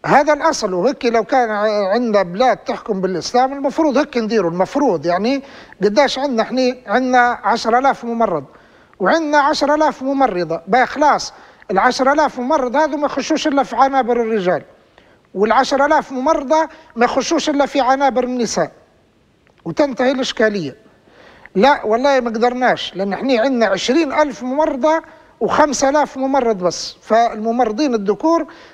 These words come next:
ما يكفوش ال-، عنابر الرجال بالكامل، لابد ما يكون عندنا عنصر نسائي، أو بالعكس عندنا عشرين ألف ممرض وخمسة آلاف ممرضة نساء، فالنساء ما يكفوش العنصر النسائي، لابد ما ندخلوا معاهم الرجال.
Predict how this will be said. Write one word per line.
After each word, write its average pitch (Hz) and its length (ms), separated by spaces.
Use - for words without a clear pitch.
ما 247 220
يكفوش 269 720
ال-، 233 1500
عنابر 240 540
الرجال 226 440
بالكامل، 196 480
لابد 214 320
ما 247 160
يكون 240 280
عندنا 247 260
عنصر 226 320
نسائي، 208 440
أو 320 100
بالعكس 311 600
عندنا 277 260
عشرين 269 440
ألف 285 280
ممرض 262 460
وخمسة 285 400
آلاف 294 300
ممرضة 269 460
نساء، 220 380
فالنساء 254 520
ما 294 120
يكفوش 277 440
العنصر 247 380
النسائي، 233 420
لابد 208 320
ما 226 140
ندخلوا 208 420
معاهم 254 440
الرجال. 214 480